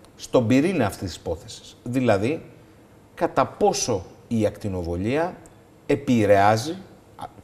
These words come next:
που επηρεάζει, αλλά με ποιες μετρήσεις, το ίδιο το ανθρώπινο D N A, το ίδιο το κύτταρο, το αίμα, γιατί νομίζω ότι οι μεγάλες αλλοιώσεις τελικά της ακτινοβολίας είναι εκεί όταν είναι σε μεγάλες δόσεις. Κάνω λάθος; Δεν νομίζω.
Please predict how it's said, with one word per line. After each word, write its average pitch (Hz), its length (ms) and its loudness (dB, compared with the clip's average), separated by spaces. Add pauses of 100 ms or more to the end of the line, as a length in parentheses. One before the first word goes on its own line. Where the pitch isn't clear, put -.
που 127 100 2
επηρεάζει, 127 680 8 (340)
αλλά 107 320 0
με 107 180 0
ποιες 160 280 6
μετρήσεις, 110 760 -4 (240)
το 156 100 4
ίδιο 175 220 2
το 139 100 2
ανθρώπινο 120 540 2
D - 20 -2
N 98 280 -2
A, 147 200 -4 (1300)
το 165 100 8
ίδιο 170 220 4
το - 120 0
κύτταρο, 160 640 2 (120)
το 120 160 8
αίμα, 165 420 8
γιατί 139 200 -2
νομίζω 165 300 -2
ότι 139 120 0
οι 131 40 2
μεγάλες 139 480 4
αλλοιώσεις 117 520 4
τελικά 101 520 -2 (520)
της - 100 -10
ακτινοβολίας 123 580 -2
είναι 202 100 -8
εκεί 175 240 -4
όταν 98 300 -6
είναι 90 100 -8
σε 87 160 -14
μεγάλες 85 360 -10
δόσεις. 82 220 -14
Κάνω 107 220 -2
λάθος; 147 500 -2 (340)
Δεν 123 180 2
νομίζω. 92 420 -10